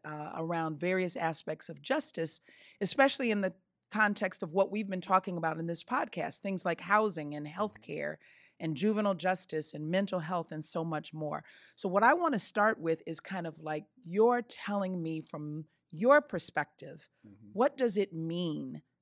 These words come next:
Speaker 1: to be a community organizer and kind of how did you get on this journey?
Speaker 2: So I'll start with the latter. Um, and I just, I remember sitting in, in federal prison in two thousand eight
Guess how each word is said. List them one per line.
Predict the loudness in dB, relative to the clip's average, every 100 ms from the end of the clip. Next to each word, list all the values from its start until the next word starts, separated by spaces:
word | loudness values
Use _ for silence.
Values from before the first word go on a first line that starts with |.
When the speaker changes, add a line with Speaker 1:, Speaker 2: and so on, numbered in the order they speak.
| _
Speaker 1:
to | -10
be | -4 -2 -2 -4 -4
a | -6
community | -4 -4 -2 -2 -2 -4
organizer | 2 2 2 -4 -6 -6 -8 -8
and | -8 -8
kind | -8 -6
of | -6 -10 _ _
how | -4 0
did | 0 -2
you |
get | -6 -2 -2 0 -2
on | 0 2
this | 0 -2
journey? | -2 2 2 2 -6 -16 _ _ _ _ -20 _ _ -10
Speaker 2:
So | -6
I'll | -6 -6
start | -2 -2 -2
with | -4
the | -4
latter. | -2 -2 0 -2 -4 -8 -4
Um, | -2 -2 -6 -4
and | -2
I | 0
just, | -2 -4 0
I | 2
remember | 4 4 2 2 0
sitting | -2 -6 -2 0
in, | 2 0
in | -2 -4
federal | 2 4 4 0
prison | 2 0 0 -4
in | -4
two | -4 -4
thousand | 0 0 0 -2
eight | -2 -2